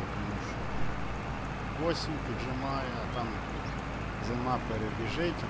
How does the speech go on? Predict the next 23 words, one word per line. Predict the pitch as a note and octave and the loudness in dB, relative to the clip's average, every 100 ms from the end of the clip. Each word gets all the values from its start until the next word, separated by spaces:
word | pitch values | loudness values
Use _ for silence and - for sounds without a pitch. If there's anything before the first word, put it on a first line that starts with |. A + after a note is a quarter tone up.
| G#2 | 0
весна, | - C3+ D3+ E3 C#3+ C3 - | 0 0 2 2 0 0 -2
опять | - A#2 A#2 | 0 0 0
польові | A#2 G#2+ G2+ A2 G#2 | 0 0 0 0 0
роботи, | G#2 D3+ F3+ E3+ D#3 C#3+ C3+ A#2 - - - B2+ | 0 2 4 4 2 0 0 0 -2 -2 -2 -2
тому | B2 A#2+ A2+ | 0 2 2
що, | A#2+ | 0
е, | A2 - - - - - - A2 G#2+ - | 0 0 0 0 -2 -2 0 2 2 2
планується | A#2+ B2 B2+ A#2+ A2+ A2 - A2+ G#2 G2+ - - - - - | 2 2 2 2 2 0 0 2 2 0 0 -2 -2 -2 0
на | A2+ A2+ | 0 0
других | A#2 B2 A#2 G#2+ | 2 2 2 0
полях | A#2 A2+ A2 - - | 0 2 2 2 0
садити | A2 G#2 A2+ G#2+ G2 | 0 0 0 0 0
з | - | 0
весни, | G#2 - A2 G2+ G2+ - - - - | 0 0 0 0 0 -2 -2 -2 0
так | A#2 A2 | 2 2
як | A#2 A2+ | 0 0
в | A#2 | 0
нас | A2 - A2+ | 2 2 0
є | G#2 | 0
консервний | A2 - A2+ G#2 G#2 G2+ A2 | 0 0 2 2 2 0 0
завод, | G#2 G#2 G2+ - | 0 0 0 0
е, | G2+ G2 F#2+ F2+ F#2 F#2 - - - | 0 0 0 0 0 0 0 -2 -2
відкрити | - A2+ G#2+ - G2+ | -2 0 0 0 0